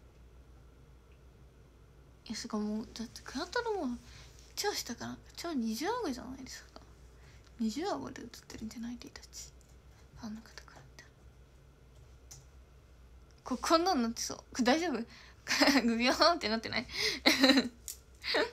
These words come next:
そう、なに、でもリーたちもね、もう二十八日に僕の太陽公演ありますか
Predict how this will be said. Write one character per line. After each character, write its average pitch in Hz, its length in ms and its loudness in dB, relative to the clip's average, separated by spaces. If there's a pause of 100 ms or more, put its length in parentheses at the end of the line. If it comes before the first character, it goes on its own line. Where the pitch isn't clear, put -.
(3250)
そ - 220 -8
う、 226 100 0
な 220 140 0
に、 214 160 -4
で 220 100 -10
も 208 140 -2
リ 226 160 0
ー 233 40 -12
た 247 60 -12
ち - 180 -12
も 214 60 -6
ね、 220 180 -8 (1000)
も 226 80 -6
う - 20 -6
二 208 140 -4
十 233 160 -8
八 220 360 -12
日 220 280 -4
に 214 260 -2
僕 220 220 -8
の 214 80 -4
太 226 160 -8
陽 226 180 -4
公 233 100 -8
演 226 140 -10 (960)
あ 226 40 -8
り 220 120 -8
ま 226 180 -2
す - 120 -16
か - 140 -18